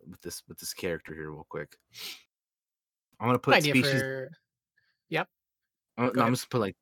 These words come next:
Speaker 1: I'm just gonna put Tabaxi as a placeholder species, 'cause again, these, these, these cat
Speaker 2: Yeah.
Speaker 1: people, we
Speaker 2: They're,
Speaker 1: don't
Speaker 2: they're kinda like the dominant, this is, this is their town, this is them,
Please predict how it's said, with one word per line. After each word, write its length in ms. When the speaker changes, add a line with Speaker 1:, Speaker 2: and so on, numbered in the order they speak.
Speaker 1:
I'm 60
just 80
gonna 100
put 140
Tabaxi 500
as 100
a 80
placeholder 480
species, 420
'cause 160
again, 300
these, 160
these, 380
these 180
cat 180
Speaker 2:
Yeah. 240
Speaker 1:
people, 380
we 140
Speaker 2:
They're, 220
Speaker 1:
don't 80
Speaker 2:
they're 100
kinda 260
like 160
the 80
dominant, 460
this 180
is, 100
this 400
is 100
their 160
town, 360
this 180
is 160
them, 320